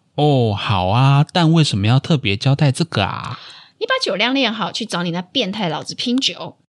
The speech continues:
Speaker 2: 灌到他把你那些可怜的哥哥姐姐们从肚子里吐出来。”“
Speaker 1: 呃，都吞下去十几年了，还可以活吗？”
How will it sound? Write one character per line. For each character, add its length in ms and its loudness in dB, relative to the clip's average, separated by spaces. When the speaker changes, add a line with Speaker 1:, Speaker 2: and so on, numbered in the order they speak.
Speaker 2:
灌 200 -4
到 140 2
他 160 -2
把 140 -6
你 100 -6
那 80 -6
些 140 -4
可 260 -2
怜 120 -4
的 100 -8
哥 140 -6
哥 120 -4
姐 160 -4
姐 140 -6
们 240 -6
从 200 -6
肚 220 -4
子 140 -10
里 120 -18
吐 220 -6
出 220 -8
来。”“ 260 -8
Speaker 1:
呃， 680 2
都 140 4
吞 200 6
下 140 6
去 140 4
十 160 -4
几 160 0
年 180 2
了， 300 0
还 180 -4
可 140 2
以 80 6
活 240 2
吗？” 480 4